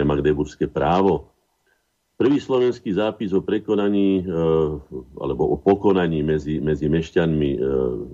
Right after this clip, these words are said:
z Bialej v Polsku a žilinským mešťanom, e,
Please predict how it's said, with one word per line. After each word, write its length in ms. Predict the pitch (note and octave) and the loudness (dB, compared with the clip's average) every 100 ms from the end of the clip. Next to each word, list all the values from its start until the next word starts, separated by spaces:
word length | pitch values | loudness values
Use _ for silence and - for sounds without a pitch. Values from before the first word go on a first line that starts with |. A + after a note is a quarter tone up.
| G#1+ - G1+ - - - - C#2 | -18 -20 -20 -20 -20 -20 -18 -4
z 40 | |
Bialej 400 | C2 D#2+ E2 D2 | 2 4 4 2
v 40 | - | 2
Polsku 420 | F2 G2 - - D#2+ - _ | 4 4 0 -4 -4 -4 _
a 80 | - | -10
žilinským 720 | D2 D#2+ F2+ - - D#2+ C#2+ - _ - C#2+ | -4 0 0 0 -4 -4 -4 -6 _ -6 0
mešťanom, 580 | E2+ - G2 F2+ D#2+ | 0 2 2 4 2
e, 40 | D#2 | 0